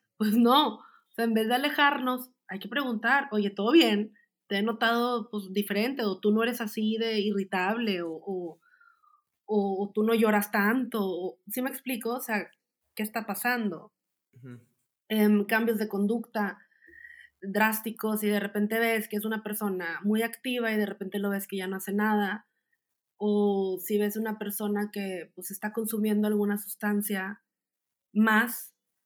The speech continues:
Speaker 1: o sea, no sé, que esté tomando alcohol todos los días, o, o cualquier otra droga. Em, incluso que tengan, ha tocado que, que empiezan a hacer preparativos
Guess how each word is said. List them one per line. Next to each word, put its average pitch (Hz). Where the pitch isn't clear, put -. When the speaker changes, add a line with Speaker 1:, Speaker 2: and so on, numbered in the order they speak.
Speaker 1:
o 202
sea, 196
no 196
sé, 190
que 202
esté 190
tomando 202
alcohol 196
todos 180
los 165
días, 208
o, 190
o 185
cualquier 180
otra 190
droga. 202
Em, 185
incluso 214
que 240
tengan, 233
ha 196
tocado 240
que, 185
que 190
empiezan 190
a 220
hacer 214
preparativos 190